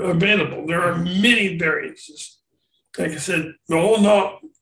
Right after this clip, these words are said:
not all rain patterns are the cha-, are the same throughout the world. So a, they work like a tuning fork where you have different levels of tuning forks,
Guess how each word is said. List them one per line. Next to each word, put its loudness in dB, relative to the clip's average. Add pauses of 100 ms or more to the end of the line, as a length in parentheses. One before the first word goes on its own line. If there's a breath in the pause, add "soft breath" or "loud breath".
not 0
all 0
rain 2
patterns -4
are -4
the -8
cha-, -4
are 0
the -10
same -2
throughout -2
the -12
world. -2 (720 soft breath)
So -6
a, -4 (160 loud breath)
they -6
work -4
like -6
a -8
tuning -4
fork -12
where -4
you -4
have -12 (300 loud breath)
different -6 (180)
levels -2
of -4
tuning 2
forks, -10